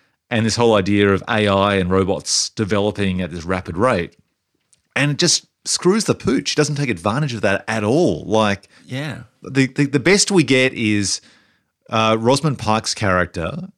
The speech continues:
Speaker 1: who plays Bruce Willis's wife, having lots of makeup and big hair, and everyone's sort of walking around like Ken dolls or Barbie dolls with sort of this sheen of makeup,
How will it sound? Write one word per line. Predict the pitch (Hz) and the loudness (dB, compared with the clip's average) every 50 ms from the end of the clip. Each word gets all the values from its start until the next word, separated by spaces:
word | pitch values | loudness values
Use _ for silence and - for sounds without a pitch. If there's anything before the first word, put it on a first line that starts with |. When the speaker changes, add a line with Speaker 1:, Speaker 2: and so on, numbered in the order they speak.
| - - | -10 -4
Speaker 1:
who | 104 104 101 92 | -2 0 0 -2
plays | - - 104 95 92 92 87 | -2 0 0 2 2 0 0
Bruce | - - 104 95 - | 0 -2 -2 -2 -2
Willis's | 110 107 104 92 - 87 76 | -2 -4 -4 -4 -6 -6 -2
wife, | 95 98 98 90 87 85 - - _ _ _ _ _ _ _ _ _ _ _ _ _ | 0 0 0 0 0 -2 -6 -12 _ _ _ _ _ _ _ _ _ _ _ _ _
having | - - 117 120 117 123 123 120 117 110 107 - - | -6 -2 0 2 2 2 2 2 0 -2 -6 -8 -10
lots | - 107 107 135 143 - - | -6 -2 0 0 0 0 -2
of | 135 110 92 | -2 -2 0
makeup | 98 101 104 104 - 110 101 101 98 - | 0 0 0 0 0 0 -2 -2 -2 -2
and | 98 87 85 85 82 | -4 -4 -4 -4 -4
big | - 107 98 - | -4 -4 -6 -4
hair, | - - 95 95 98 98 101 101 98 92 | -4 -2 0 2 2 2 2 2 2 2
and | 92 104 | 2 2
everyone's | 127 135 156 151 - | 2 2 2 2 2
sort | 151 131 | 0 2
of | 113 | 2
walking | 110 110 110 - - 95 | 2 2 2 0 -2 -2
around | 92 95 98 98 101 95 95 92 92 - - - _ _ _ _ _ _ _ - | 0 0 0 0 2 0 0 -2 -4 -8 -12 -20 _ _ _ _ _ _ _ -4
like | 127 156 190 190 - | -2 0 0 -2 -4
Ken | - - 113 113 120 131 | -8 -4 -2 -2 0 2
dolls | 120 123 123 135 160 170 135 | 2 2 2 2 2 0 -2
or | 113 | -2
Barbie | 85 95 92 107 110 113 | -2 0 0 0 0 2
dolls | 104 117 135 170 233 269 233 - - | 2 2 2 2 0 -2 -4 -6 -8
with | - 120 107 101 - | -4 -2 -2 -2 -2
sort | - - 123 104 | -4 -4 -4 -2
of | 95 | 0
this | 98 98 90 - - - - - _ _ _ _ _ _ _ _ _ _ - | 0 0 0 0 -4 -6 -10 -20 _ _ _ _ _ _ _ _ _ _ -6
sheen | - - - - - - 127 120 120 123 117 | 0 2 2 2 4 4 4 4 4 4 4
of | 110 101 82 82 | 2 2 0 0
makeup, | 92 95 104 110 - - 85 80 - - _ | 0 0 0 0 0 -2 -6 -6 -6 -8 _